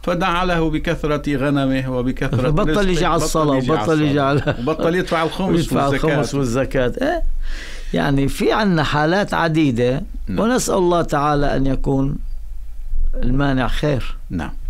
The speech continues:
Speaker 1: شو هي أحسن الطرق للتخفيف عن الميت المذنب؟
Speaker 2: يعني هلأ التخفيف عن الميت المذنب أن نؤدي بعض الأعمال الصالحة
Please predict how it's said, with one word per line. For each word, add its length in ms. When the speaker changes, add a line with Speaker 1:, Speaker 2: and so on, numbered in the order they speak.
Speaker 1:
شو 200
هي 340
أحسن 400
الطرق 440
للتخفيف 760
عن 180
الميت 580
المذنب؟ 480
Speaker 2:
يعني 280
هلأ 540
التخفيف 800
عن 140
الميت 520
المذنب 680
أن 440
نؤدي 420
بعض 300
الأعمال 560
الصالحة 800